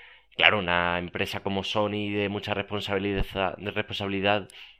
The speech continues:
meterse en el mundo de los videojuegos tan directamente no, no le interesaba. Sin embargo, al tal Ken Kutaragi sí,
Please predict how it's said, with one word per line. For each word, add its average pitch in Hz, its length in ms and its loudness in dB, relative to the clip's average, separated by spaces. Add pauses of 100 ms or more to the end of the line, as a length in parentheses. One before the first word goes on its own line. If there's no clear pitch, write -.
(180)
meterse 104 500 2
en 104 60 0
el 104 120 0
mundo 107 260 -2
de 107 80 2
los 104 160 -2
videojuegos 107 680 0
tan 104 160 -4
directamente 104 920 -4 (640)
no, 104 520 2
no 104 140 -2
le 104 80 -2
interesaba. 87 640 -6 (200)
Sin - 200 0
embargo, 196 320 6
al 135 240 2
tal 143 320 4 (140)
Ken 151 320 6
Kutaragi 117 840 6 (180)
sí, - 400 -2